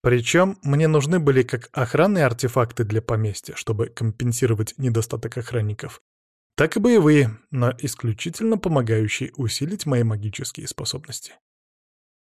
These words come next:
«В жизни не ел такой вкусной курицы», ответил Владимир, обращаясь к Дарье, которая находилась неподалеку, разливая напитки на небольшом столике.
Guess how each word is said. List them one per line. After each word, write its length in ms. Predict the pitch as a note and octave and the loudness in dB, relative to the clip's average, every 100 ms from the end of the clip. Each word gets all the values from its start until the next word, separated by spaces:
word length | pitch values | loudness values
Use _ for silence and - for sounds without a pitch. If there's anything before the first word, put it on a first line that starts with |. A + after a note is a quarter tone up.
| _ _ _ | _ _ _
«В 220 | A#2+ F#2+ | -2 -2
жизни 500 | F#2+ C#3 A3+ F#3+ E3 | -2 2 4 4 4
не 200 | D#3 D3+ | 4 4
ел 220 | C3+ E3+ C#3+ | 6 6 4
такой 300 | C3 C#3 A#2 | 2 2 0
вкусной 440 | - C#3+ - A#2+ | 0 -2 0 -2
курицы», 540 | A#2+ A2+ G2+ - A2 - - | 0 0 -2 -6 -10 -12 -8
ответил 500 | B2+ A#2 A#2 A2+ G#2 | -4 0 0 0 -2
Владимир, 520 | G#2+ A2 G#2 C3 F3 - | -2 -2 0 0 -2 -2
обращаясь 500 | A2+ A2 - G#2+ A2+ | -2 -2 -2 -4 -4
к 100 | A2+ | 2
Дарье, 280 | C#3+ A3 | 4 4
которая 340 | A3 D#3 F#3 G3 | 2 2 2 2
находилась 540 | E3 B2+ C#3+ F3 - | 2 0 2 0 -2
неподалеку, 840 | D#3+ E3 E3 D#3 B2 A2 A#2 G#2 - | -6 -2 0 2 2 2 -4 -8 -8
разливая 560 | A#2+ A2+ - A2 G#2 | -4 -2 -2 -2 -2
напитки 420 | G#2 G2 F3 - G3+ | -6 -8 -10 -6 -4
на 240 | D#3+ A#2+ | -2 0
небольшом 480 | A2+ G#2+ G#2 - A2+ | 0 0 -4 -6 -10
столике. 540 | - - - - D#3 | -10 -10 -10 -14 -20